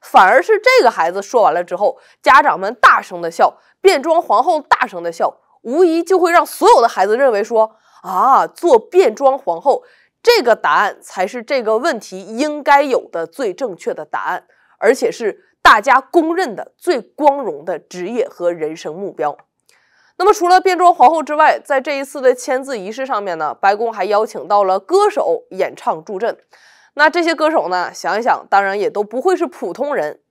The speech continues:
他们邀请到的是英国的非二元歌手 Sam Smith，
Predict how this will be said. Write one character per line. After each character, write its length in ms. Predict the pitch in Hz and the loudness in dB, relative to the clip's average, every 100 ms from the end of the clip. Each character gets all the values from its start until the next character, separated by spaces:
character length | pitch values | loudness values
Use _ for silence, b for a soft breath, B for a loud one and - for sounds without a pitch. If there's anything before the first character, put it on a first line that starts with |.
| _ | _
他 160 | - | -4
们 180 | 202 214 | -2 0
邀 180 | 233 269 | 4 4
请 160 | - 220 | 4 0
到 160 | 190 | 0
的 120 | 180 - | 0 -4
是 300 | - 190 - b b | -6 -6 -6 b b
英 300 | - 359 381 | 4 4 4
国 200 | 330 202 | 0 0
的 260 | 208 220 - | 2 2 0
非 460 | - - 349 359 330 | -20 -6 -2 0 -2
二 300 | - 359 233 | 2 4 4
元 280 | 180 170 202 | 0 -6 -6
歌 240 | - 202 | -4 -4
手 280 | 208 165 - _ | -2 -4 -4 _
Sam 400 | - 302 277 302 | -4 2 2 2
Smith， 440 | - - 302 226 | -10 -12 -10 -10